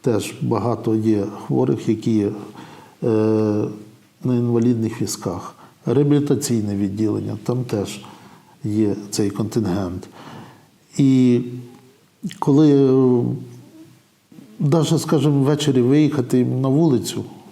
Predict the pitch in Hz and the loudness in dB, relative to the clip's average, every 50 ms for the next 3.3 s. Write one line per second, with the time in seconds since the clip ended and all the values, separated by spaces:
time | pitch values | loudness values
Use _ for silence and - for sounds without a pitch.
0 | - - - 131 123 127 123 127 131 139 135 131 127 127 127 123 120 120 117 - | -16 -8 -6 -4 -2 0 2 2 2 4 2 2 0 -2 -2 -2 -2 -2 -2 -4
1 | - - 143 135 131 120 123 - - - - - - _ _ _ _ _ _ _ | -2 0 0 0 2 0 -2 -6 -10 -14 -18 -20 -20 _ _ _ _ _ _ _
2 | _ _ _ _ _ _ _ _ _ _ - 131 131 113 - - 143 143 139 135 | _ _ _ _ _ _ _ _ _ _ -2 0 0 0 0 0 0 2 2 0
3 | - - - 117 107 | -2 -4 -8 -8 -8